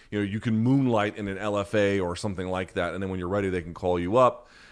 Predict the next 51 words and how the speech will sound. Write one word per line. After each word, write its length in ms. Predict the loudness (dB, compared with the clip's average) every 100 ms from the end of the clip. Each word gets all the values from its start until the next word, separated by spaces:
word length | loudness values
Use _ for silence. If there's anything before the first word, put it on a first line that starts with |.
| -8
And 160 | -6 0
so, 220 | 4 4
you 100 | 4
know, 60 | 2
they, 160 | 2
they 100 | 2
hand 300 | 2 2 4
those 180 | 4 6
out, 220 | 4 4 0
I 40 |
won't 160 | -4 -2
say 60 |
with 120 | -2
regularity, 560 | 0 0 2 4 4 2
but 140 | -2
they're 100 | -2
not 240 | -2 -4 -6
super 320 | -8 -2 0
rare 260 | 2 0 0
either. 500 | -2 2 2 2 -2 -12 -20 -20 -20 -20 _ -4
But 120 | 4
then 100 | 6
I 80 | 6
thought 240 | 6 6
about 180 | 6 4
something, 300 | 2 0 -2
B 80 | -2
C. 300 | 0 0 0
I'm 180 | -2 0
not 220 | 2 2
saying 380 | 0 0 2 4
that 100 | 2
they 100 | 0
shouldn't 300 | -2 -2 0
have 100 | -2
put 160 | -2 -2
more 300 | 0 0 0
effort 360 | -4 -4 -4 -2
in, 360 | -2 -2 -4
because 220 | -8 -6 -4
I 80 |
do 240 | -2 0 0
think 160 | 0
they 80 | -2
should 180 | -2 -2
have 120 | -4
put 180 | -4 -4
more 180 | -4 -4
effort 300 | -4 -4 -2
in, 160 | 0
because 300 | 0 -2 -4